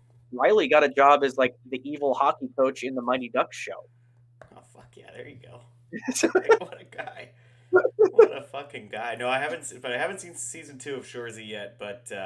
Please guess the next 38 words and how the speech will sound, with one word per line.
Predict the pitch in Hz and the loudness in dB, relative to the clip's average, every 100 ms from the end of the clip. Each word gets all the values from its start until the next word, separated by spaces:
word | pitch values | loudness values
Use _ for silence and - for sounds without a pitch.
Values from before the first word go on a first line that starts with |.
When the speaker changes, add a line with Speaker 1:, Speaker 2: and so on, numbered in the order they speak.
| 95 | -10
Speaker 2:
I've | 92 | -10
seen, | 135 135 123 - | -8 -8 -10 -12
I've | 110 | -12
seen | 151 | -10
a | 127 | -10
few | 120 | -12
clips. | - 123 104 - - - | -14 -10 -10 -12 -16 -14
My | 104 | -14
favorite | 98 127 120 113 | -8 -6 -4 -6
one | 113 | -8
right | 110 104 | -8 -8
now | 104 101 101 | -8 -8 -8
is | 98 - _ _ _ - | -10 -14 _ _ _ -18
he's, | 110 - - - | -10 -10 -10 -14
he's | 120 110 | -14 -14
giving | 95 123 123 | -6 -4 -2
it | 120 123 | -4 -6
to | 131 | -8
him | 127 | -6
before | 123 110 123 | -8 -8 -8
the | 113 | -8
game | 101 107 110 | -8 -8 -8
about, | 104 101 98 - - | -8 -6 -6 -10 -14
uh, | |
being | 98 113 101 | -12 -10 -10
a | |
cokehead. | - 110 104 117 113 - - - - - | -10 -12 -8 -8 -8 -10 -20 -20 -20 -2
Speaker 1:
Yeah. | 135 131 - - _ - | 6 6 4 -6 _ -12
Speaker 2:
Oh, | 101 98 | -8 -6
that | 98 90 | -6 -8
one's | 87 | -12
fucking | - 85 85 87 85 | -16 -16 -16 -18 -20
beautiful, | 87 85 82 - 85 | -20 -18 -18 -18 -16
dude. | 85 85 - - - - - - - | -14 -16 -18 -20 -20 -20 -20 -20 0
Speaker 1:
Absolutely | 127 131 135 123 117 | 2 2 2 0 0
fantastic. | 110 107 92 101 101 - | -2 -2 0 -2 -2 -6
It's | - | -6
Speaker 2:
Schnurr. | 180 185 196 - | -2 0 0 -2